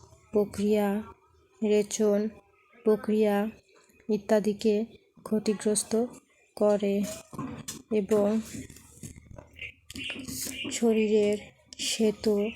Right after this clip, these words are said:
রক্তকণিকার ক্ষতিসাধনের মাধ্যমে স্বাভাবিক রোগ প্রতিরোধ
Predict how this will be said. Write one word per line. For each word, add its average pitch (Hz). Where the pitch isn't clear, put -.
রক্তকণিকার 214
ক্ষতিসাধনের 208
মাধ্যমে 202
স্বাভাবিক 208
রোগ 208
প্রতিরোধ 208